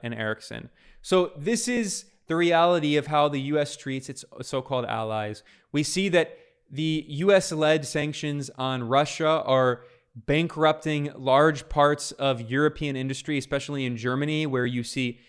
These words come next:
labor unions are actually protesting against these sanctions, saying that it's gonna bankrupt entire industries, which means that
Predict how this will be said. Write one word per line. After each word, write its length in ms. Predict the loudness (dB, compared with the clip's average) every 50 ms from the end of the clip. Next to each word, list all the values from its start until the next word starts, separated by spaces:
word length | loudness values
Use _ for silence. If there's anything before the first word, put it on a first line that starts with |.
| _ _ _ _ -8
labor 420 | -2 2 2 4 6 6 4 4
unions 580 | 4 2 2 2 2 2 2 2 2 0 0 0
are 120 | 2 4
actually 520 | 4 4 4 2 -2 -4 -2 0 0 0
protesting 920 | -2 -2 0 2 2 2 2 0 0 0 0 0 -2 -4 -2 -2 -4 -4 -8 -12 -20 _ _ _
against 540 | -8 -6 -6 -2 0 0 0 0 -2 -4 -4
these 200 | -4 -4 -4 -2
sanctions, 540 | -2 -2 -2 -2 -2 -2 -4 -4 -4 -4 -4
saying 220 | -4 -4 -2 -2
that 100 | -2 -4
it's 80 | -4 -4
gonna 200 | -4 -2 -2 -2
bankrupt 560 | 0 0 0 0 0 -2 0 0 0 0 0
entire 320 | -4 -2 0 2 2 2 0
industries, 520 | 0 0 0 -2 -2 -2 -4 -4 -2 -4
which 160 | -6 -6 -4
means 240 | -4 -2 -2 0 2
that 220 | 2 2 2 0